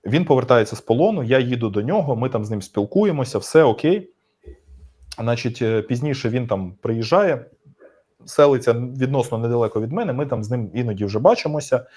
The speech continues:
е, він повертається на службу, все. І от уяви оцей момент, коли я дізнаюсь, що він з-, знайшов, е, чи дівчина його <laughs> знайшла, чи він її знайшов, я не знаю. Але що він з дівчиною, і знаючи цю людину,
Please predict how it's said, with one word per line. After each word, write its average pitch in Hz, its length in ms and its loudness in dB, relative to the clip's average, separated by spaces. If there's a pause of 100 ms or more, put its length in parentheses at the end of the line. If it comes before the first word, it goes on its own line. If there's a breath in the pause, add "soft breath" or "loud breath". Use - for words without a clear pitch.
(360 loud breath)
е, 107 120 0
він 143 160 -2
повертається 120 560 2
на 110 80 -4
службу, 170 320 -2
все. 160 360 0 (580 soft breath)
І 131 100 2
от 139 180 2 (100)
уяви 143 360 0
оцей 131 300 2
момент, 135 380 -4
коли 127 500 0 (140)
я 131 220 4
дізнаюсь, 123 480 -2
що - 200 -6
він 123 180 -2
з-, 98 160 -10 (180)
знайшов, 117 880 0
е, 104 580 0
чи - 180 -8
дівчина 117 440 -4
його 107 160 -2
<laughs> - 0 -
знайшла, 117 340 -2
чи - 160 -8
він 123 200 -2
її 113 140 -4
знайшов, 104 400 -4
я 110 120 2
не 117 100 -2
знаю. 113 360 -4 (480 loud breath)
Але 113 280 4
що - 180 -8
він 120 180 -2
з 101 80 -8
дівчиною, 120 600 -4
і 98 40 -8
знаючи 117 440 0
цю 120 180 -2
людину, 117 420 0